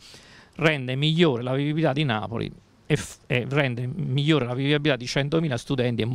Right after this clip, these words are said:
e alcune decine di migliaia di, di impiegati, di professori, quindi un sistema, eh, molto grande, ma, eh, è vero che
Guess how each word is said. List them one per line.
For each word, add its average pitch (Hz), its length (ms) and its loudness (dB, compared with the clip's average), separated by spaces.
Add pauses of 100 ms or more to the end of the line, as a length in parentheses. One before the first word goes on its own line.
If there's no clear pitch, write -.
e 160 60 0
alcune 143 440 0
decine 127 280 -2
di 123 120 -2
migliaia 117 500 0
di, 110 220 -4 (340)
di 135 100 -2
impiegati, 127 720 0
di 117 100 -4
professori, 127 640 0
quindi 143 220 4
un 147 160 0
sistema, 156 840 0 (760)
eh, - 1080 -2
molto 143 280 2
grande, 113 360 -2
ma, 120 200 -4
eh, - 1040 -20
è 127 140 -2
vero 147 240 4
che 127 200 -8